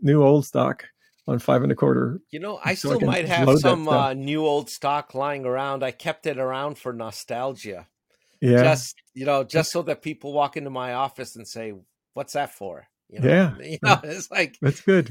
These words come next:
Speaker 1: That's nice.
Speaker 2: <laughs> it's a talking point. But,
Speaker 1: Yes.
Speaker 2: uh, key management is huge. I mean, even today, that's a very relevant topic. I, uh, and,
Speaker 1: Sure.
Speaker 2: uh,
Speaker 1: But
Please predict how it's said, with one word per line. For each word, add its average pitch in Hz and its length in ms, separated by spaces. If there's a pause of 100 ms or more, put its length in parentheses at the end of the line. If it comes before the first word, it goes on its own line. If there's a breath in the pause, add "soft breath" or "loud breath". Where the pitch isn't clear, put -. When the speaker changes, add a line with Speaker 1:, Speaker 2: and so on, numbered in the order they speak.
Speaker 1:
That's 135 160
nice. 160 460
Speaker 2:
<laughs> - 40
it's - 220
a 202 60
talking 175 520
point. 127 380 (540 soft breath)
But, 165 140
Speaker 1:
Yes. 135 180
Speaker 2:
uh, 170 240 (120)
key 254 120
management 165 640
is 110 100
huge. 151 320
I 135 60
mean, 143 180
even 151 200
today, 127 280
that's 110 220
a 110 40
very 107 280
relevant 98 520
topic. 113 440
I, 107 160
uh, 90 480 (180)
and, 101 120
Speaker 1:
Sure. 113 420 (600)
Speaker 2:
uh, 101 200
Speaker 1:
But - 340